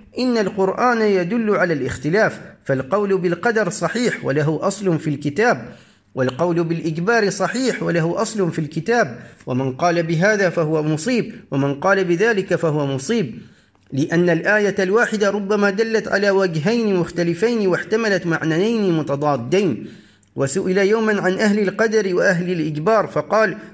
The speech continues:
"كل مصيب، هؤلاء قوم عظموا الله،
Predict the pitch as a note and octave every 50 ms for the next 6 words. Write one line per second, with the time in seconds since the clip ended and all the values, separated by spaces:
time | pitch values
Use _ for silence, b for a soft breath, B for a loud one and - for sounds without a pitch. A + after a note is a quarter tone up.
0 | B _ _ C4+ C#4+ B3+ A#3 A#3 G3 E3 D3 C#3 C3 C3 - G3+ A#3 G#3 C3 -
1 | - - - _ - D3+ D#3+ - - D#3 E3 E3+ G3 A3 A3 - C#3+ E3 D#3 E3
2 | G#3 A3+ A#3 G#3+ G3+ F#3+ F3 D3 - - F#3 B3 C4+ A3 G3+ G#3 G#3+ G3+ F#3+ F3
3 | D3+ C#3+ E3 G3 G3+ F3 C3+